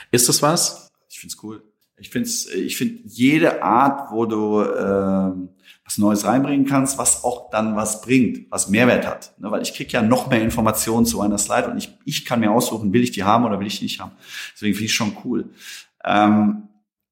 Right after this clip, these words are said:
Speaker 2: also und, und, und wie gesagt, stich heraus. Ne? Also im Moment ist es noch neu, irgendwann machen's vielleicht alle, aber im Moment, wenn du's machst, ist es noch was Besonderes.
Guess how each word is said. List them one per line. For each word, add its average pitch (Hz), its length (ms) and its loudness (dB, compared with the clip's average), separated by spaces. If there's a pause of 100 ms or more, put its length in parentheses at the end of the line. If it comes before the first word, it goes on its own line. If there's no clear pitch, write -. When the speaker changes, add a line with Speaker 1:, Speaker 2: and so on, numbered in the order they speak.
(240)
Speaker 2:
also 104 200 -4
und, 135 180 2
und, 151 120 2
und 151 220 -4
wie 151 80 0
gesagt, 131 500 0
stich - 340 -4
heraus. 131 520 2
Ne? 135 380 0
Also 110 160 -2
im 120 80 0
Moment 117 280 4
ist 131 100 2
es 120 60 -2
noch 113 140 2
neu, 131 240 4
irgendwann 131 380 4
machen's 127 240 0
vielleicht 117 240 -4
alle, 175 180 0
aber 104 120 2
im 104 60 4
Moment, 107 300 0
wenn - 80 -10
du's 127 180 -4
machst, 143 300 -2
ist - 60 -4
es - 80 -2
noch 131 100 -10
was - 140 -6
Besonderes. - 760 -10